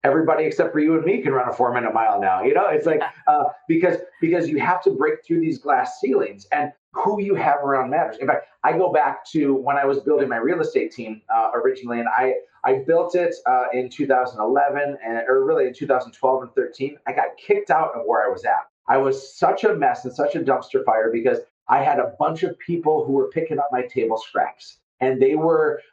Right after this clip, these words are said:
Speaker 1: uh, they were my Rockettes to me being the lead dancer. And I, I was like, "My job as a leader is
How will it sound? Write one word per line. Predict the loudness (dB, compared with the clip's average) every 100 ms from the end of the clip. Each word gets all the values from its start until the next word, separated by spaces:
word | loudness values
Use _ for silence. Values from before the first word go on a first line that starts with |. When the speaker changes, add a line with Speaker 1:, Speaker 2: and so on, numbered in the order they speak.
| 2
Speaker 1:
uh, | 2 2 0 -2 -2
they | 0
were | 2 0 0
my | 0 0 0
Rockettes | 0 2 2 0 0 -2 -6 -6
to | -4
me | -2 -2
being | -2 -4 -2
the | 0
lead | 0 -4 -6
dancer. | -4 -4 -6 -4 0
And | 2
I, | 2 0 0
I | 2
was | 2 0
like, | 0 -2 -6 _ -2
"My | 0 0
job | 0 2 2 2
as | 0
a | 0
leader | 0 0 0 0 -2
is | -2 -2